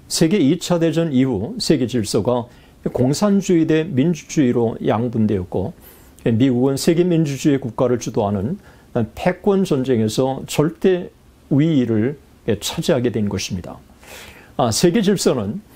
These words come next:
미국 주도의 세계 질서에 영국과 프랑스, 독일 등 유럽 강대국들이 협력하고,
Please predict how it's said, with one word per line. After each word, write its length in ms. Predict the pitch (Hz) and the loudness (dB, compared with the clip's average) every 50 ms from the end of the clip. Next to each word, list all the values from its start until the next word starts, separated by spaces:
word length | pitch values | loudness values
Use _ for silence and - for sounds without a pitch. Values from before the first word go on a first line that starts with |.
| - - - - - - - | -20 -20 -20 -20 -14 -6 0
미국 380 | 123 127 156 175 214 214 220 | 2 2 4 4 2 0 -2
주도의 380 | - - 156 139 165 165 165 180 | -2 -4 0 0 2 2 2 0
세계 280 | 170 - 175 156 156 139 | 0 0 0 0 0 0
질서에 680 | 143 139 107 - - 151 139 110 92 98 107 208 254 _ - | 0 -2 -4 -2 -2 -2 0 0 -2 -2 -4 -8 -10 _ -2
영국과 720 | - 123 127 151 160 175 151 - - - 170 170 165 170 - | -2 0 0 2 2 0 0 -2 -2 -4 -2 -2 -4 -6 -10
프랑스, 400 | - - - 165 156 160 - - | -10 -6 -4 -2 -2 -2 -4 -4
독일 340 | - 139 123 131 131 127 123 | -2 -2 0 2 2 0 0
등 260 | 117 110 104 113 - - - | 0 -2 -2 -4 -4 -2 0
유럽 360 | 131 135 156 165 170 170 - - _ _ - - - - - - - | 0 2 2 2 0 -2 -6 -18 _ _ -20 -20 -20 -20 -20 -16 -8
강대국들이 1080 | - 139 135 143 156 165 175 175 180 170 - - - - 156 143 147 147 147 151 - - - | -4 0 0 2 2 2 2 2 0 -2 -4 -6 -4 -2 0 2 2 0 -2 -4 -8 -14 -16
협력하고, 920 | - - - - 202 190 180 151 120 - - 120 101 92 95 117 156 214 | -12 -6 0 0 2 2 0 -2 -4 -4 -4 -2 -2 -2 -2 -2 -2 -4